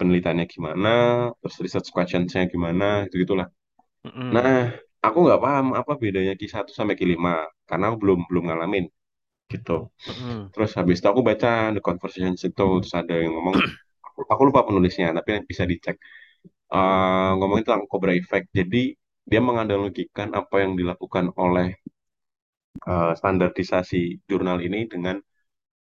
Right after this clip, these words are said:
Speaker 1: apa yang terjadi waktu di India dulu. Jadi di India itu
Speaker 2: Mm.
Speaker 1: ba-, dulu banyak kobra.
Speaker 2: Mm-mm.
Speaker 1: Terus habis itu pemerintah Inggris itu ngasih reward, kalau bisa bunuh kobra kamu dapat berapa
Speaker 2: Mm-mm.
Speaker 1: dolar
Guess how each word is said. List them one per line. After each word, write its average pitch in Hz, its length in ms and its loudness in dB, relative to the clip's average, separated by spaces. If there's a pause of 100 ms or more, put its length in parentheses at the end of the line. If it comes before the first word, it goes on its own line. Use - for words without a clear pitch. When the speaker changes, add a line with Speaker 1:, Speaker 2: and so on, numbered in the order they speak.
Speaker 1:
apa 95 180 -2 (120)
yang 92 140 2
terjadi 87 280 -2 (100)
waktu - 220 -8
di 98 60 -8 (100)
India 90 260 0 (120)
dulu. 87 160 0 (280)
Jadi 92 240 -8
di 101 120 0
India 90 240 6
itu 101 80 0
Speaker 2:
Mm. 98 140 0
Speaker 1:
ba-, 85 180 0 (220)
dulu 92 220 -2
banyak 117 200 0
kobra. 92 280 -2 (580)
Speaker 2:
Mm-mm. 131 360 -8
Speaker 1:
Terus 101 240 -8
habis 90 200 -4 (100)
itu 110 160 -4 (640)
pemerintah 98 440 -4
Inggris 95 320 -2
itu 117 140 -4 (540)
ngasih 104 280 -4
reward, 110 280 0 (200)
kalau 92 180 -2 (140)
bisa 98 160 -6 (120)
bunuh 87 260 2
kobra 87 280 0 (120)
kamu 117 140 0 (100)
dapat 92 180 -6 (400)
berapa 98 220 -2
Speaker 2:
Mm-mm. 127 100 0
Speaker 1:
dolar 98 260 4